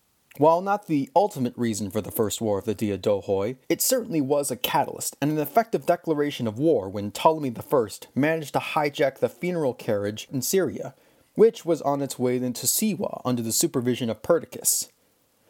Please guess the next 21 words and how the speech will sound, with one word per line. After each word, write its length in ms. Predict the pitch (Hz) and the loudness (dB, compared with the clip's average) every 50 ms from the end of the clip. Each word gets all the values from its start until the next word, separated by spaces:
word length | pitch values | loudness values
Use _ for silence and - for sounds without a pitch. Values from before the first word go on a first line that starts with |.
| _ | _
The 100 | - 170 | 0 2
body 300 | 131 156 156 151 160 175 | 4 4 4 2 2 0
was 160 | 180 175 143 | -2 -2 -2
routed 340 | 127 120 131 127 131 131 123 | 2 2 2 2 2 0 -4
from 160 | - - 117 | -6 -4 -2
Syria 420 | 110 - - 165 165 165 170 175 170 | -2 0 2 2 2 2 2 0 -2
to 220 | 170 - - 143 | -2 -2 -2 0
Memphis 540 | 127 123 127 139 143 - - 147 143 - - | 0 0 0 0 -2 -4 -2 -2 -2 -2 -2
in 180 | - 135 127 - | -2 -4 -2 -2
Egypt, 400 | 143 131 113 - - - - - _ _ _ | -2 -2 -2 -4 -8 -12 -14 -18 _ _ _
before 420 | - 139 - - 202 165 151 165 | -2 0 4 4 4 4 2 0
finding 440 | 160 - - 143 135 131 127 123 120 | -2 0 2 2 2 2 0 -2 -2
its 180 | 117 113 - - _ | -2 -4 -6 -2 _
ultimate 400 | - 147 160 - - 151 143 131 | 2 2 2 0 -2 -2 -2 0
resting 320 | - 120 117 - - 117 104 | 2 0 0 -2 -4 -8 -6
place 340 | - 98 95 90 - - - | -4 -4 -4 -2 -2 -2 0
in 140 | - 127 123 | 0 0 0
the 100 | 123 113 | 0 2
city 420 | - - - 165 151 143 143 143 | 2 2 2 2 0 0 -2 -2
of 160 | - 120 110 - | -2 -2 2 2
Alexandria, 760 | 120 110 113 104 98 113 113 113 104 104 113 110 - - | 2 2 2 0 -2 -2 -2 -2 -2 -4 -6 -10 -10 -12